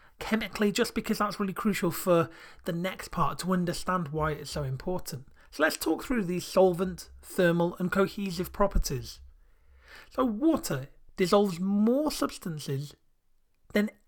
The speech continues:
any other common liquid. So it acts as the most crucial solvent that I'm sure any of us can think of. Now, why is that beneficial to a biological system?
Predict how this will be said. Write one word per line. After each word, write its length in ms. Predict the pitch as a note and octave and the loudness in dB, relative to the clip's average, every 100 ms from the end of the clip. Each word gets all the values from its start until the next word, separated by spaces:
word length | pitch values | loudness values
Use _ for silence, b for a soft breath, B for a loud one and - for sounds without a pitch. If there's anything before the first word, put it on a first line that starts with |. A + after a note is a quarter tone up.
| - | 0
any 400 | A#3 A#3+ C#4+ E4 - | 2 4 0 -2 4
other 320 | A#3+ F3 F3+ | 6 6 2
common 440 | - - D#3 C#3+ | 0 -4 -2 -2
liquid. 560 | E3+ F#3+ - - B2 G#2+ - _ _ _ _ _ _ _ _ _ _ _ _ | -2 -4 -6 -8 -8 -10 -20 _ _ _ _ _ _ _ _ _ _ _ _
So 120 | - | -4
it 80 | G#3 | 0
acts 400 | A3 C4+ - - | 0 0 -2 -6
as 360 | A3 F#3+ E3+ - B B | 0 2 0 -4 B B
the 80 | G3 | 0
most 300 | F#3 F#3 - | 2 0 -2
crucial 640 | - A#3+ A#3 - F#3+ F3+ _ _ _ _ _ _ | -4 -2 -2 0 -2 -4 _ _ _ _ _ _
solvent 800 | - - G#3+ C4 E3 B2+ E3+ - _ _ _ _ _ _ _ - | -12 0 2 2 0 -4 -8 -14 _ _ _ _ _ _ _ -6
that 160 | G#3+ - | -4 0
I'm 120 | G3+ | 0
sure 200 | G#3+ G#3 | 4 2
any 180 | E3 E3 | 2 0
of 80 | D3+ | 0
us 140 | C#3+ | -4
can 180 | - E3 | -4 -6
think 280 | A3 A3 E3+ | -4 -4 -4
of. 220 | A#2+ - b b b | -6 -8 b b b
Now, 80 | G#3 | 0
why 260 | G#3 A#3+ | 2 0
is 100 | B3 | 0
that 180 | A3 G3 | -2 0
beneficial 480 | G3+ G3 F#3+ - F3 | 0 0 0 0 -2
to 120 | F3+ | -2
a 40 | D#3+ | -2
biological 540 | D#3+ D#3 D3 - D#3+ | 0 2 0 -2 -8
system? 520 | - D#3 - C#3 B2+ | -6 -8 -8 -12 -14